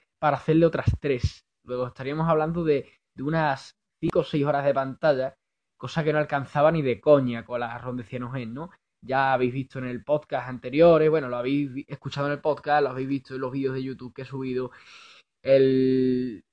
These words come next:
el, la, la batería del, del L G G dos, pues, volaba, ¿no?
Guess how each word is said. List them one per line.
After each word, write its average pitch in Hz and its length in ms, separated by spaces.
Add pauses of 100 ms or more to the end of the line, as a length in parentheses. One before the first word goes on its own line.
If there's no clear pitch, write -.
(120)
el, 110 460
la, 113 500 (320)
la 127 160
batería 127 540
del, 127 540
del 131 340
L 135 140
G 131 160
G 135 120
dos, 131 160
pues, 131 180
volaba, 127 420
¿no? 196 220